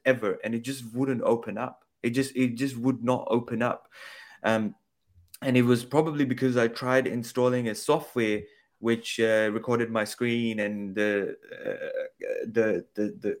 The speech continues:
laptop screen and everything, and it was some shady software. And my, my mate Enrique has been telling me already that I've already been hacked, uh, and I have a virus or something because of this giant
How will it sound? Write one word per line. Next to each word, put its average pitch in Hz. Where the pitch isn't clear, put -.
laptop 120
screen 113
and 110
everything, 110
and 101
it 110
was 110
some 113
shady 110
software. 110
And 101
my, 110
my 110
mate 113
Enrique 117
has 113
been 104
telling 113
me 110
already 107
that 104
I've 101
already 110
been 107
hacked, 107
uh, 95
and 101
I 104
have 107
a 101
virus 107
or 104
something 104
because 98
of 92
this 104
giant 107